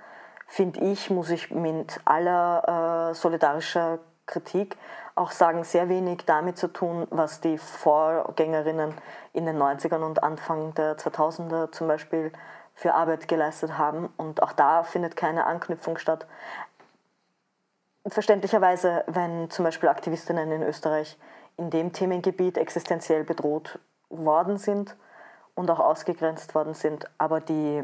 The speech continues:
mangelnde Organisationsstruktur schlägt sich in der Linken sowohl wie in der antirassistischen Bewegung, wenn sie mal aufflammt, ähm, nieder.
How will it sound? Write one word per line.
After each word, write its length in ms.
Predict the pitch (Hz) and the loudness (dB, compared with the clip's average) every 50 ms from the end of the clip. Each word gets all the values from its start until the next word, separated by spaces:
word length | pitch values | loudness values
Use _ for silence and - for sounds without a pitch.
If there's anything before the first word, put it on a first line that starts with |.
| - - | -6 -8
mangelnde 500 | - 151 143 156 156 156 170 175 170 160 | -6 -4 -2 -2 0 0 0 4 4 6
Organisationsstruktur 1300 | 147 160 160 165 160 - 165 156 - - 160 165 190 226 220 - - - 233 226 - - - 269 262 220 202 - - _ _ _ _ _ _ _ _ _ _ _ _ _ - _ _ - - | 6 4 2 0 -2 -4 -6 -6 -2 -2 0 0 0 0 -2 -6 -2 -2 -2 -2 0 0 0 2 2 0 -2 -6 -14 _ _ _ _ _ _ _ _ _ _ _ _ _ -20 _ _ -20 -18
schlägt 300 | - - 185 185 - - | -2 -2 -2 -2 0 -2
sich 100 | 180 175 | -2 0
in 60 | 190 | 2
der 100 | 180 170 | 2 2
Linken 480 | 170 180 196 208 - 226 226 226 226 - _ - - - - - - - _ _ _ _ _ | 2 0 -2 -2 -2 -2 -2 -2 -6 -12 _ -20 -20 -20 -20 -20 -20 -20 _ _ _ _ _
sowohl 560 | _ - 190 165 151 165 170 180 185 170 170 - | _ -8 -6 -4 -2 0 2 2 2 2 0 -2
wie 220 | 165 170 170 160 - | -2 -2 0 0 0
in 200 | - 170 170 160 | -2 -2 -2 0
der 460 | 160 160 151 156 151 151 147 - - - _ _ _ _ | 0 0 0 0 0 0 -2 -4 -6 -14 _ _ _ _
antirassistischen 680 | 170 170 165 170 160 165 - 170 - 175 - - 165 | -6 -4 -2 -2 -2 -2 -2 -4 -6 -6 -4 -2 0
Bewegung, 400 | 170 165 156 160 151 165 165 151 | 0 2 2 2 2 0 0 0
wenn 180 | 156 156 151 156 | 0 0 0 0
sie 340 | - - 160 160 151 147 - - _ _ _ _ _ _ _ _ _ _ _ - | -2 0 0 0 0 -2 -6 -10 _ _ _ _ _ _ _ _ _ _ _ -8
mal 300 | 160 160 156 151 151 - | -4 -2 0 0 2 2
aufflammt, 680 | 143 147 - - - - 151 143 147 139 - - - - - - - - - - - _ _ _ _ | 0 0 0 -2 -2 0 0 0 0 -4 -10 -14 -16 -16 -20 -20 -20 -20 -20 -20 -20 _ _ _ _
ähm, 340 | - 151 147 147 147 147 147 - _ _ _ _ _ _ _ _ | -12 -10 -10 -10 -10 -12 -14 -16 _ _ _ _ _ _ _ _
nieder. 420 | 170 170 170 160 165 160 156 156 | -4 -4 -2 0 -2 -2 -2 -6